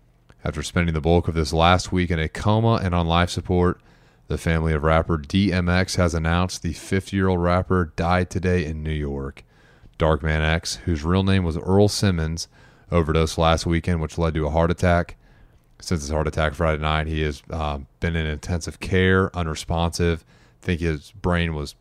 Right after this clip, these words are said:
deprived of oxygen for thirty minutes, uh, during the overdose. So it never returned to its full function. Tragic story, but, and it seems like a day full of death with Prince Philip and D M X. So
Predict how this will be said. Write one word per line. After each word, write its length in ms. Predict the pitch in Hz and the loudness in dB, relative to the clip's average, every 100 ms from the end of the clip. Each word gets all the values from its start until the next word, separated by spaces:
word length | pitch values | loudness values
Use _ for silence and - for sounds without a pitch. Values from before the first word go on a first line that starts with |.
| _ | _
deprived 420 | 90 - 87 85 | -10 -2 0 0
of 80 | 76 | -2
oxygen 480 | 78 87 - 85 80 | -2 -2 -4 -8 -8
for 140 | - | -10
thirty 400 | - - 98 92 | -8 -4 -2 -2
minutes, 500 | 82 82 76 - - - _ _ _ _ _ - | -4 -4 -6 -10 -14 -16 _ _ _ _ _ -6
uh, 240 | 78 76 | -4 -2
during 240 | 73 80 | -2 -4
the 80 | 76 | -2
overdose. 540 | 76 73 71 71 71 - | -2 -2 -2 -2 -4 -6
So 720 | - - - 80 76 73 69 _ - - | -10 -10 -6 -4 -4 -6 -12 _ -20 -14
it 300 | 82 71 - | -12 -12 -8
never 280 | 85 82 | -4 -2
returned 420 | 78 78 85 78 73 | -4 -6 -6 -6 -6
to 100 | 73 | -8
its 140 | - | -8
full 180 | - 82 | -4 -4
function. 480 | 76 76 - 71 67 _ _ _ _ _ _ _ | -4 -8 -8 -12 -14 _ _ _ _ _ _ _
Tragic 360 | - 110 117 87 | 6 8 8 4
story, 580 | - 90 80 73 71 71 - _ _ - | -2 0 2 0 -4 -8 -16 _ _ -6
but, 220 | 78 76 | -6 -4
and 160 | 87 | -4
it 100 | 82 | -4
seems 300 | - - 113 | -6 -2 0
like 100 | 92 | 0
a 60 | 80 | -2
day 200 | 82 87 | 0 0
full 200 | - 85 | 0 -2
of 60 | 80 | 0
death 260 | 80 78 | -2 -2
with 100 | 76 | -8
Prince 260 | - 90 - | -4 -4 -4
Philip 420 | - 85 82 80 | -2 0 -2 -4
and 280 | 71 67 67 | -10 -14 -8
D 180 | 87 80 | -4 -4
M 120 | 76 | -4
X. 400 | 76 73 - - _ _ _ _ _ | -6 -6 -10 -16 _ _ _ _ _
So 640 | - - 78 73 71 69 | -12 -6 -2 -2 -2 -6